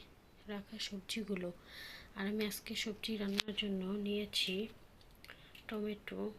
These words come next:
মিষ্টি কুমড়া, সিম এবং আলু, পেঁপে। তো দেখতেই পাচ্ছ আমি মশলাগুলো কিভাবে কষিয়ে নিয়েছি, মশলাগুলোর সাথে সবজিগুলো কষিয়ে নিয়েছি ভালোভাবে নেড়েচেড়ে।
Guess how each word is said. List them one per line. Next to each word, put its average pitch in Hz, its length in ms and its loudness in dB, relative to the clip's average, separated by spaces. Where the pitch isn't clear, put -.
মিষ্টি 208 380 2
কুমড়া, 202 420 2
সিম 202 340 4
এবং 208 160 -2
আলু, 202 280 4
পেঁপে। - 360 -2
তো - 80 -10
দেখতেই 233 320 -4
পাচ্ছ 220 200 0
আমি 196 200 6
মশলাগুলো 208 640 2
কিভাবে 202 400 0
কষিয়ে 208 360 4
নিয়েছি, 202 500 2
মশলাগুলোর 208 600 0
সাথে 214 180 -2
সবজিগুলো 214 500 0
কষিয়ে 214 320 4
নিয়েছি 202 480 4
ভালোভাবে 202 600 -2
নেড়েচেড়ে। 202 540 2